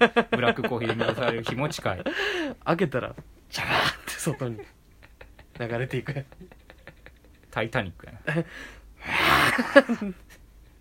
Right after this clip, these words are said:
Speaker 1: ここ全部このマンション。
Speaker 2: うん。
Speaker 1: そんな状態にはしないですけどね。
Speaker 2: はいはい。あのね。
Speaker 1: はい。
Speaker 2: まあ、何のネタ合わせかっていうと、ちょっとね。
Speaker 1: <clears throat> はい。
Speaker 2: ちょっと昨日ね、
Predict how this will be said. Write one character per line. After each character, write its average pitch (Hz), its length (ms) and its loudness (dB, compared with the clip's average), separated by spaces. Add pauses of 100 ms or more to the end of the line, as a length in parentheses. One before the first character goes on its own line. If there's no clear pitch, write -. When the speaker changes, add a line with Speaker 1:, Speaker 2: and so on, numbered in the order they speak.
(380)
Speaker 1:
こ 120 100 -14
こ 117 120 -8
全 117 200 -4
部 101 140 -12
こ 107 140 -10
の 104 140 -8
マ 110 160 -6
ン 104 60 -8
シ - 120 -16
ョ - 20 -12
ン。 113 40 -14
Speaker 2:
う - 20 -16
ん。 - 20 -18 (920)
Speaker 1:
そ - 120 -10
ん 113 80 -4
な 110 80 -4
状 117 140 0
態 127 120 2
に 135 100 2
は 98 80 -4 (240)
し - 140 -20
な - 80 -14
い - 140 -14
で - 100 -20
す - 100 -20
け - 80 -16
ど - 100 -16
ね。 135 120 -12 (180)
Speaker 2:
は 104 60 -12
い 98 100 -10
は 92 140 -10
い。 95 40 -12 (180)
あ 104 80 -12
の 98 180 -8
ね。 113 260 -8
Speaker 1:
は 139 160 -2
い。 104 80 -4 (560)
Speaker 2:
ま 135 120 -4
あ、 - 20 -4
何 101 180 -4
の 107 100 -4
ネ 113 100 -2
タ 123 100 0
合 117 40 2
わ 104 80 -2
せ 92 60 -12
か 85 100 -8
っ 82 40 -14
て - 80 -16
い 85 60 -12
う - 20 -14
と、 85 80 -14
ち - 100 -16
ょ - 40 -14
っ - 80 -16
と 90 100 -14
ね。 95 100 -10
Speaker 1:
<clears throat> - 140 -2 (440)
は 165 160 4
い。 - 100 -2 (180)
Speaker 2:
ち - 80 -16
ょ - 20 -12
っ - 40 -14
と 101 80 -14
昨 - 280 -14
日 90 80 -10
ね、 85 200 -12